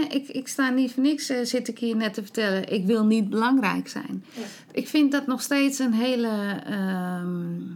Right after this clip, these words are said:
Speaker 1: ehm, niet een hele moeilijke, ehm, maar ik vind,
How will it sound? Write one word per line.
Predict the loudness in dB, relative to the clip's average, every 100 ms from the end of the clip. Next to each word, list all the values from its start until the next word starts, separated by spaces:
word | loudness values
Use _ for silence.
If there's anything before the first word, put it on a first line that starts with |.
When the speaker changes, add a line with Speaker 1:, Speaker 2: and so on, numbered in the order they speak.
| -14 _ _ _ _ _ _ _ _
Speaker 1:
ehm, | -8 -8 -6 -8 -10 -12 -16 _ _ _ _ -20 _
niet | 0 2
een | 2
hele | 2 -4 -4 0 2
moeilijke, | 2 2 0 -2 -4 -6 -6 -10 _ _
ehm, | -8 -4 -4 -4 -4 -4 -6 _ -8
maar | -4 -4 -4 -8
ik | -12
vind, | -6 -2 -2 -4